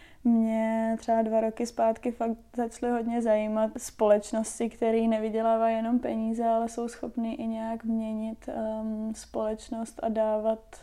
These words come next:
zpátky, jakože social enterprises a tak. Ehm, takže spíš tak jakože číst si a právě podcasty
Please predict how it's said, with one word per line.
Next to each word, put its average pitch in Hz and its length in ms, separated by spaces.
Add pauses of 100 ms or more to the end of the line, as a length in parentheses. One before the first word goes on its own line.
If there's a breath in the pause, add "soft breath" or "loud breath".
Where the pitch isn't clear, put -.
(100)
zpátky, - 880
jakože 226 400
social 233 500
enterprises 233 1000 (640 soft breath)
a 247 80
tak. 240 500 (240)
Ehm, 226 760
takže 233 300
spíš 233 340
tak 262 180
jakože 240 460
číst - 480
si 233 300
a 226 100
právě 233 320
podcasty 226 920